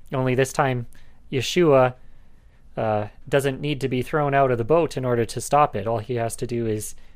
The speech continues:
is rebuke the wind and the raging waves, and they cease. And so here we see Yeshua exercising dominion over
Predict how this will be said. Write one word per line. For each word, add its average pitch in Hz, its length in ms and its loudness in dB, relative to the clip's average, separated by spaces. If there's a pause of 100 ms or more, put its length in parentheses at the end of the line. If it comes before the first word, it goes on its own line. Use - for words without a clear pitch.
(120)
is 123 320 -2
rebuke 139 540 0 (320)
the 135 100 2
wind 196 360 4
and 160 140 0
the 160 60 2
raging 170 420 0
waves, 123 460 2
and 127 200 -4
they 120 140 0
cease. - 500 -6 (380)
And 139 180 0
so 143 300 4 (180)
here 190 220 6
we 185 100 6
see 180 200 0
Yeshua 165 320 4
exercising 170 920 2 (220)
dominion 160 600 2
over 156 480 2